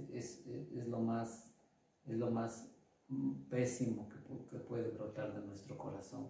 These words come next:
porque muchas veces hablamos a espaldas, y lo más grave es hablar en contra de Dios. Miren, Dios nos ha dado libertad, Dios nos ha dado tantas bendiciones, y muchas veces en medio de la aflicción, en medio del desierto,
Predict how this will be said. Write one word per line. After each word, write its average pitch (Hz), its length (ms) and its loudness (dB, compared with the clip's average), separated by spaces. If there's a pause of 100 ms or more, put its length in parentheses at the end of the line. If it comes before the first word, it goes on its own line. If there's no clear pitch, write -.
(140)
porque 113 240 -6
muchas 113 300 0
veces 110 220 -2
hablamos 107 480 -4 (320)
a - 80 -8
espaldas, - 840 -6 (480)
y 113 160 6
lo 101 200 2
más 143 300 10
grave 147 460 8 (400)
es 113 320 2
hablar 110 460 -2
en 110 100 -2
contra 104 400 -4
de 98 140 -4
Dios. - 340 -6 (380)
Miren, 113 280 4
Dios 143 320 10
nos 139 220 12
ha 131 100 12
dado 131 540 10 (320)
libertad, 107 680 2 (420)
Dios 139 260 12
nos 139 200 12
ha 135 60 12
dado 131 400 6
tantas 139 400 8
bendiciones, 113 760 -2 (240)
y 113 80 2
muchas 123 380 8
veces 120 360 0
en 104 180 -2
medio 113 240 2
de 113 120 4
la 107 120 0
aflicción, 107 540 -4 (300)
en 107 200 0
medio 113 260 6
del 113 220 0
desierto, - 680 -2